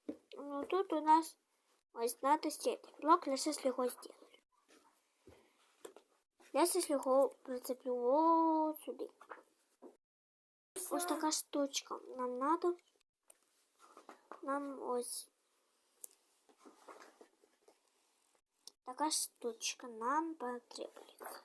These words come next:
І от ми взяли зараз квадрат.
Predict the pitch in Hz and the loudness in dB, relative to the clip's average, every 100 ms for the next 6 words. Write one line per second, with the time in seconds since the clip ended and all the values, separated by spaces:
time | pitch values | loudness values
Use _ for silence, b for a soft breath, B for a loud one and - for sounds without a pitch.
0 | - _ b b b b b b _ 262 | -18 _ b b b b b b _ -6
1 | 247 185 - _ _ _ _ _ _ _ | -2 -2 -6 _ _ _ _ _ _ _
2 | 233 226 240 - 240 269 269 285 277 269 | -10 -8 -8 -6 -2 -2 0 0 0 -2
3 | 277 247 - - 262 262 - 247 233 269 | -2 -2 -2 -2 2 2 2 6 8 8
4 | 330 - | 6 -4